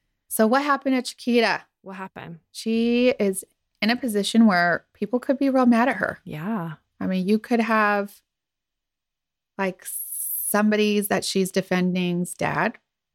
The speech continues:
Speaker 1: I mean, there's a lot of people that probably could be like, "I wanna take that bitch
Speaker 2: Right.
Speaker 1: out." I mean, she's defending two brothers at the time that are accused of murder,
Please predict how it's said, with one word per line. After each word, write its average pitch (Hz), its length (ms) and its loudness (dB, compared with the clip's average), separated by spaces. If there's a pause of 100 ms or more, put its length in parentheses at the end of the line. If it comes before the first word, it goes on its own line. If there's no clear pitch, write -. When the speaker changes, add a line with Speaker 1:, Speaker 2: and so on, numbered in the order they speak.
(520)
Speaker 1:
I 196 120 -4
mean, 202 300 0 (600)
there's 349 240 2
a 349 40 2
lot 247 220 4
of 220 80 -6
people 202 260 -6
that 160 200 -4
probably 180 420 -2
could - 260 -6
be 170 120 -2
like, 156 340 -2 (800)
"I 190 80 0
wanna 175 160 0
take 170 220 -2
that - 160 -2
bitch 170 120 -4
Speaker 2:
Right. 156 120 2
Speaker 1:
out." 135 240 -4 (840)
I - 20 -10
mean, 185 200 -6
she's 196 340 -4
defending 196 480 0
two 190 180 0
brothers 180 380 2
at - 80 -6
the - 80 -4
time 277 460 4
that 202 160 0
are 185 80 4
accused 180 380 -4
of 175 80 0
murder, 190 500 2